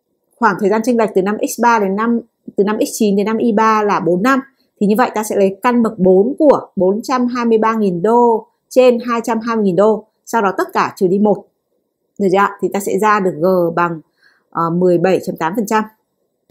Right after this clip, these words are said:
Đến đây thì ta sẽ áp dụng cái công thức là K bằng, ờ, D một chia cho P không cộng với G. Suy ra ta biến đổi công thức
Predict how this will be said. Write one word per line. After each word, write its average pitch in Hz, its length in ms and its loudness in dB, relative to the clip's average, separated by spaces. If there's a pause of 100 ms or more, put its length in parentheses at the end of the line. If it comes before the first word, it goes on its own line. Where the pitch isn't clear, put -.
(1080)
Đến 226 140 2
đây 294 220 0
thì 247 160 -2
ta 240 220 0
sẽ 147 140 -4
áp 302 240 -6
dụng 311 200 -4
cái 202 100 -8
công 247 180 -2
thức 370 200 -6
là 202 320 0 (420)
K - 40 -6 (460)
bằng, 190 280 -2
ờ, 156 240 -4
D 247 180 4
một 220 200 2
chia 247 140 -2
cho 247 160 0 (340)
P - 20 -2 (200)
không 269 300 0 (400)
cộng - 200 -4
với 185 140 2
G. 202 80 0 (360)
Suy 226 100 -2
ra 226 360 2
ta 214 60 -6
biến 190 160 0
đổi 226 160 0
công 202 120 -2
thức 339 200 -6